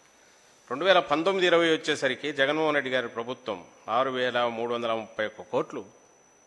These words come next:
పే చేసి, నేను ఇంతకుముందు అన్న ముప్పై నాలుగు లక్షల డెబ్బై మూడు వేల టన్నులు procure చేసింది ధాన్యం, వరి ధాన్యం. ఇరవై ఇరవై ఒకటి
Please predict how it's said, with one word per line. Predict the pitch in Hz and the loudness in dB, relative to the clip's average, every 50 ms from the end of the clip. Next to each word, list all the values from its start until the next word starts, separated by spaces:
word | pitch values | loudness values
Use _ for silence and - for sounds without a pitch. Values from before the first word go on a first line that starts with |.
| _ - | _ -12
పే | 107 113 | -10 -10
చేసి, | 107 101 95 92 90 - 147 185 - _ _ _ _ _ _ _ _ _ _ _ _ - | -10 -10 -12 -12 -14 -16 -16 -18 -20 _ _ _ _ _ _ _ _ _ _ _ _ -10
నేను | 117 120 120 | -8 -6 -6
ఇంతకుముందు | 120 113 110 120 117 127 127 120 | -6 -6 -8 -8 -8 -6 -6 -6
అన్న | 117 110 | -6 -6
ముప్పై | 107 104 104 - - 120 117 | -8 -10 -10 -6 -6 -4 -2
నాలుగు | 117 113 113 110 | -2 -2 -4 -4
లక్షల | 107 104 101 - - 101 104 101 | -6 -8 -8 -8 -8 -8 -8 -8
డెబ్బై | - 98 92 - 104 101 | -8 -8 -10 -10 -10 -10
మూడు | 101 101 98 | -10 -12 -12
వేల | 95 95 92 90 | -12 -12 -12 -12
టన్నులు | - 92 95 98 123 151 139 98 82 - _ _ | -12 -14 -12 -12 -12 -12 -12 -14 -16 -20 _ _
procure | - 95 - - 101 95 82 - | -18 -18 -16 -16 -18 -18 -18 -20
చేసింది | 82 85 - - - - _ _ _ _ _ _ _ _ _ _ _ _ _ _ _ _ _ _ _ _ _ _ _ _ _ _ - | -20 -20 -20 -20 -20 -20 _ _ _ _ _ _ _ _ _ _ _ _ _ _ _ _ _ _ _ _ _ _ _ _ _ _ -6
ధాన్యం, | 113 110 110 101 90 90 - - _ _ _ _ - | -4 -4 -4 -6 -8 -12 -20 -20 _ _ _ _ -14
వరి | 110 104 101 | -14 -12 -12
ధాన్యం. | 95 90 85 87 - _ _ _ _ _ _ _ _ _ _ _ _ _ _ _ _ _ _ _ _ _ _ _ _ _ _ _ _ _ _ _ - | -12 -14 -14 -16 -20 _ _ _ _ _ _ _ _ _ _ _ _ _ _ _ _ _ _ _ _ _ _ _ _ _ _ _ _ _ _ _ -4
ఇరవై | 123 147 185 208 214 202 | 2 4 6 8 8 8
ఇరవై | 196 170 165 160 151 | 8 8 6 6 4
ఒకటి | 143 139 143 - 131 127 - | 4 2 -2 -6 -8 -8 -10